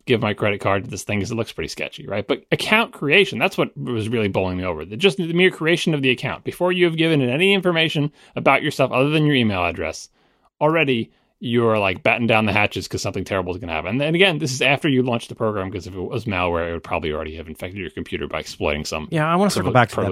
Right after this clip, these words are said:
Speaker 1: privileged
Speaker 2: understand that.
Speaker 1: exploitation. But you already, you already launched Steam, right? You'd already
Speaker 2: But, like,
Speaker 1: double-clicked
Speaker 2: what,
Speaker 1: the
Speaker 2: what,
Speaker 1: icon.
Speaker 2: okay, so, so, like, how much stuff that you've downloaded from what seems like a good server is m-, malware that's gonna,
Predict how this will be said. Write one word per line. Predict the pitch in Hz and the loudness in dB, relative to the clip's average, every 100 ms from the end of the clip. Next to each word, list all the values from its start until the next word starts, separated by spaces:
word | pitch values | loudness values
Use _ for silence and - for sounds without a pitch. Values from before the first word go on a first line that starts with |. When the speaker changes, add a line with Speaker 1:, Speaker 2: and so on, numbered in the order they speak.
| 113 123 | 2 2
Speaker 1:
privileged | |
Speaker 2:
understand | 117 107 104 95 | -2 -4 -4 -6
that. | 92 | -8
Speaker 1:
exploitation. | 110 - _ _ _ _ _ _ _ | -14 -16 _ _ _ _ _ _ _
But | 180 196 | -4 0
you | 226 | 2
already, | 233 208 | 4 2
you | 226 | 0
already | 226 214 | 2 2
launched | 180 190 - | 0 -4 -4
Steam, | - 220 - 87 | -2 0 0 -4
right? | 98 | 0
You'd | 160 | 4
already | 160 - | 4 6
Speaker 2:
But, | 160 | 4
like, | - | 4
Speaker 1:
double-clicked | 302 330 | 4 4
Speaker 2:
what, | 147 269 | 4 4
Speaker 1:
the | 226 | 2
Speaker 2:
what, | |
Speaker 1:
icon. | 226 | 0
Speaker 2:
okay, | 226 247 | 4 4
so, | - 208 | 4 2
so, | 226 208 | 2 2
like, | 196 185 - - - | 2 0 -4 -20 -4
how | 247 | 0
much | 302 285 - | 2 0 -2
stuff | - 190 147 - - | 0 2 2 -2 -2
that | 160 | -2
you've | 165 143 | 0 2
downloaded | 170 190 185 170 | 2 4 4 2
from | 165 | 2
what | 160 | 0
seems | - 160 170 | 2 2 4
like | 175 | 2
a | |
good | 143 151 139 | 2 2 2
server | - 147 131 107 101 - _ _ _ | 2 2 2 -2 -4 -8 _ _ _
is | 160 127 | 2 2
m-, | 147 151 - | 0 -4 -4
malware | 151 165 180 165 156 147 143 127 | 0 2 4 2 4 4 2 0
that's | 139 - | -2 0
gonna, | 160 143 139 139 135 | 2 4 4 2 0